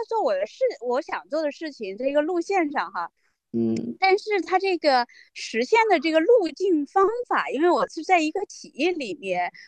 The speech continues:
Speaker 1: 我还是要和这个企业保持一致的。就是
Speaker 2: 嗯。
Speaker 1: 我有要放下自己去融合到这个企业的部分，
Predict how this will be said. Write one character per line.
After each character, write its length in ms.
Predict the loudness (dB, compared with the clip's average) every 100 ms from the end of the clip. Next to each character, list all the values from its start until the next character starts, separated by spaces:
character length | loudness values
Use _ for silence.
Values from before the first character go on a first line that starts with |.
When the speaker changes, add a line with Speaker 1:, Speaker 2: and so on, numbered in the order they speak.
| -6
Speaker 1:
我 80 | -2
还 160 | 0 0
是 120 | 2
要 220 | 2 2
和 160 | 0 0
这 80 |
个 80 | 0
企 180 | -4 -6
业 120 | -4
保 180 | -2 -4
持 120 | -4
一 140 | -10 -10
致 300 | -10 -6 -2
的。 220 | -2 -4 _ _ _ _ _
就 160 | -2
是 320 | 0 2 2 2
Speaker 2:
嗯。 80 | -4 -4
Speaker 1:
我 220 | 4 6 6
有 300 | 4 2 4
要 240 | 2 2
放 300 | 0 0 0
下 240 | -2 -4 -6
自 300 | -8 -8 -8
己 220 | -12 -12
去 220 | -4 -2
融 300 | 0 2 2
合 220 | 4 2
到 160 | 4 2
这 120 | 0
个 140 | -2
企 280 | -4 -10 -8
业 120 | -2
的 120 | 0 0
部 300 | -2 -4 -2
分， 160 | -2